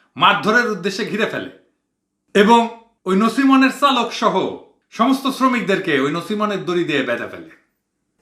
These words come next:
এবং উত্তেজনা বাড়তে থাকলে ওই যে ইউপি সদস্য অজিত কুমার সরকার সে স্থানীয় ডুমাইন ইউনিয়ন পরিষদের চেয়ারম্যান শাহ আসাদুজ্জামান তপনকে ফোন করলে ঘটনাস্থলে সে আসে এবং সেই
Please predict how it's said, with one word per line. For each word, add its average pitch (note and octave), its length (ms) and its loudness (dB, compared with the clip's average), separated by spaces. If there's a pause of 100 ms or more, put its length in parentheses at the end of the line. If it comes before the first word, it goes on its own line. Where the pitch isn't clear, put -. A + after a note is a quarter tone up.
(100)
এবং G#3 300 6
উত্তেজনা G#3+ 440 2
বাড়তে G3+ 300 2
থাকলে A#3 480 -4
ওই D#4 160 4
যে D4+ 200 2
ইউপি B3 220 0
সদস্য F#3+ 400 -2
অজিত F3+ 300 0
কুমার E3 200 -2
সরকার C#3 600 -2 (180)
সে A#3+ 500 2 (160)
স্থানীয় B3 640 0
ডুমাইন G#3 640 2
ইউনিয়ন F#3+ 380 0
পরিষদের F3+ 420 -4 (100)
চেয়ারম্যান D3 440 -2 (360)
শাহ G#3+ 340 4
আসাদুজ্জামান B3+ 540 -2
তপনকে G#3 460 -6
ফোন G#3 260 -8
করলে G3 360 -2 (280)
ঘটনাস্থলে E3 600 -6
সে D#3 160 -6
আসে G2 280 -6 (720)
এবং B3 240 6
সেই - 580 2